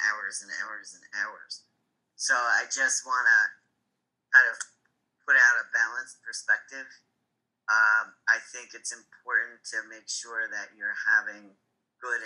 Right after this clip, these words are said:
healthy connections and relationships and activities here in the real world. But sure, the internet is an amazing place. You know, I can remember when I was young how hard it was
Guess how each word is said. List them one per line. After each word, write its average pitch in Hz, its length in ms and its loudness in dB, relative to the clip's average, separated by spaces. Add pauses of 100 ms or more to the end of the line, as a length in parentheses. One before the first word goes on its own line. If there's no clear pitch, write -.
(160)
healthy 110 540 -8
connections 107 560 -8
and 98 80 -20
relationships 101 680 -16
and 101 140 -16
activities 104 720 -16
here 113 220 -16
in 107 180 -20
the - 80 -18
real 101 240 -18
world. 117 400 -8 (480)
But 120 240 2
sure, 147 460 -2
the 117 160 -16
internet 120 500 -6
is - 400 -10 (300)
an 120 100 -12
amazing 117 380 -14
place. 143 480 -8
You 117 80 -10
know, 110 320 -8
I - 100 -2
can 120 160 -14
remember 120 380 -4
when 113 160 -4
I 117 160 4
was 120 180 -8
young 117 240 -4 (160)
how 110 140 -8 (240)
hard 127 180 2
it 113 160 -8
was 107 320 -12